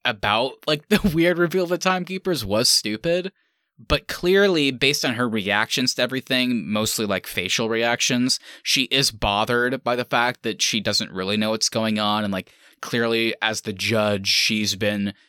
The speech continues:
like, the, the counselor, uh, to the, to the Timekeepers. So I guess she thought they were real this whole time and clearly is now like, "What am I supposed to do?" And based on her conversation with B fifteen, like you said,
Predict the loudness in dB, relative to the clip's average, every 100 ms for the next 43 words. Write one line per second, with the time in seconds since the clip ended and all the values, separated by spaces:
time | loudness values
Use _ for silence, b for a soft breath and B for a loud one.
0 | b b -6 -6 -4 -4 -4 -4 -6 -4
1 | -2 0 -2 -2 -2 -2 0 -2 B B
2 | B 0 2 0 -4 -2 0 0 -4 -6
3 | -4 -2 0 0 0 -4 -4 -2 0 0
4 | 0 0 0 0 0 0 0 -2 0 -2
5 | -2 0 0 -2 -2 0 0 0 0 0
6 | 0 -2 -2 -4 -2 -2 0 0 -2 -2
7 | -2 0 -2 -4 B B B -2 0 -2
8 | -2 0 0 -2 -6 -2 0 2 0 b
9 | b b _ -6 -2 0 0 2 0 0
10 | -6 _ -4 -4 -4 _ _ -2 0 0
11 | 0 2 0 0 -2 -2 -4 -4 -2 -2
12 | -2 0 2 0 -2